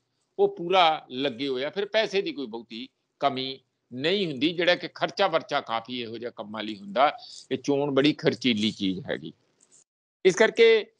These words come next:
ਜਿੱਥੇ ਉਹਨਾਂ ਨੂੰ ਬਾਕੀ ਜਨਰਲ, ਅਹ, all India ਦੀ ਜਿਹੜੀ ਚੱਲ ਰਹੀ ਹੈ campaign ਔਰ ਜਿਹੜਾ ਮਾਹੌਲ ਬਣਦਾ ਜਾ ਰਿਹਾ ਮੋਦੀ versus ਰਾਹੁਲ,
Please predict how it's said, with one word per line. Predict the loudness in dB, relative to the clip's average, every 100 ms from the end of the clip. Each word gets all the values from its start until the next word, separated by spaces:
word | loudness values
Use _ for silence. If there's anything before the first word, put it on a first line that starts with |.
| _ _ -12
ਜਿੱਥੇ | -10 -6 0
ਉਹਨਾਂ | 0 -2 -8
ਨੂੰ | -2
ਬਾਕੀ | -2 -2 -6 -4
ਜਨਰਲ, | -2 -2 0 0 2
ਅਹ, | 0 -2 -10 _ _ -6 -4 -4 -6 _ 0 2
all | 2
India | 0 -4 -4
ਦੀ | -4 -8
ਜਿਹੜੀ | -8 -10
ਚੱਲ | -6 -2 -2 -2
ਰਹੀ | -4 -4 -4
ਹੈ |
campaign | -4 -4 -4 -6 -10 -8 -8 -8 -8
ਔਰ | -8 -6
ਜਿਹੜਾ | -4 -4
ਮਾਹੌਲ | -4 -6 0 0 0
ਬਣਦਾ | -2 -2 -2 -2
ਜਾ | -2 -4
ਰਿਹਾ | -4 -6
ਮੋਦੀ | -8 -12 -10 -8
versus | -8 -6
ਰਾਹੁਲ, | -8 -4 -4 -4 -6